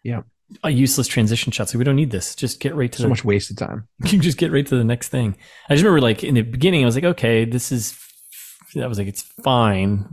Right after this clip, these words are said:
Speaker 2: benchmark,
Speaker 1: Mm-hmm.
Speaker 2: you know. But then,
Speaker 1: Yeah.
Speaker 2: like, in midpoint, I'm just like, "This is,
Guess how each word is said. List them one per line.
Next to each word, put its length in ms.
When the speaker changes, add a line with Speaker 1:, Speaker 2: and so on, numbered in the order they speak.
Speaker 2:
benchmark, 580
Speaker 1:
Mm-hmm. 100
Speaker 2:
you 60
know. 180
But 180
then, 240
Speaker 1:
Yeah. 80
Speaker 2:
like, 320
in 320
midpoint, 340
I'm 140
just 120
like, 140
"This 220
is, 160